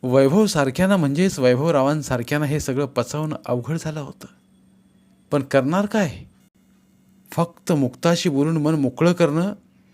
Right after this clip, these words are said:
एवढाच काय तो पर्याय राहिला होता? सकाळची वेळ. बाहेरच्या खोलीत वैभव आणि मुक्ता वर्तमानपत्र वाचत बसले होते. वर्तमानपत्र वाचणं आणि त्यावर चर्चा करणं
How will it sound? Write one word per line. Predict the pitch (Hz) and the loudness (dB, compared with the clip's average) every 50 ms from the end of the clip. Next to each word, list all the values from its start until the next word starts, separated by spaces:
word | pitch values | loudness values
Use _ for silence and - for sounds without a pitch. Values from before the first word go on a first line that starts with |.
| _ _ | _ _
एवढाच | - 139 131 131 151 175 175 - | 2 2 4 4 4 2 0 0
काय | - 175 170 170 190 | 0 0 0 2 0
तो | 180 | 2
पर्याय | 175 151 147 156 175 180 180 | 2 2 2 4 4 2 2
राहिला | 160 139 160 170 196 | 2 0 0 -2 -2
होता? | 190 196 - - 226 175 - - _ _ _ _ _ _ _ _ _ _ _ _ _ _ _ _ _ _ _ _ _ _ _ _ _ _ _ _ _ - | -2 -4 -6 -8 -10 -10 -12 -18 _ _ _ _ _ _ _ _ _ _ _ _ _ _ _ _ _ _ _ _ _ _ _ _ _ _ _ _ _ -12
सकाळची | - - - - - 139 131 123 - 127 117 | -8 -8 -6 -2 0 0 0 -2 -2 -4 -4
वेळ. | 104 113 110 104 117 165 - _ _ _ _ _ _ _ _ _ _ _ _ - | -4 -4 -6 -8 -10 -14 -20 _ _ _ _ _ _ _ _ _ _ _ _ -4
बाहेरच्या | 135 - 107 165 196 180 - - 202 | -2 0 2 2 2 2 2 0 0
खोलीत | 202 - 175 185 175 - | 2 2 2 2 2 4
वैभव | 131 131 127 123 107 139 165 | 4 4 4 4 2 -4 -6
आणि | - - 139 139 | -4 -2 -2 0
मुक्ता | 139 135 120 - - - 139 | 0 0 -2 -2 -2 0 2
वर्तमानपत्र | 127 123 123 - 135 127 131 127 123 - - - - | 2 0 0 -2 -2 -2 -2 -2 -4 -6 -6 -2 -2
वाचत | 120 113 107 - 117 107 107 110 | 0 0 -2 -2 -6 -8 -8 -10
बसले | 104 - - 104 | -12 -10 -10 -10
होते. | 101 98 - - - 95 - _ _ _ _ _ _ _ _ _ _ _ _ _ _ _ _ _ _ _ _ _ _ _ _ _ _ _ _ _ - | -10 -10 -12 -14 -18 -20 -20 _ _ _ _ _ _ _ _ _ _ _ _ _ _ _ _ _ _ _ _ _ _ _ _ _ _ _ _ _ -2
वर्तमानपत्र | 123 120 113 110 - 127 131 135 131 123 - 139 - - 135 | -2 -2 -2 0 0 2 2 2 2 2 -2 -4 -2 0 2
वाचणं | 123 123 120 117 - - 139 151 151 - | 4 4 4 2 0 -4 -4 -4 -4 -2
आणि | - 135 131 | -2 -4 0
त्यावर | 123 139 131 127 | 0 0 0 0
चर्चा | 127 - - 127 123 123 - - 139 | -2 -2 0 0 0 0 0 0 -2
करणं | 135 - 143 127 135 143 139 | 0 -2 -2 -2 -2 -2 -4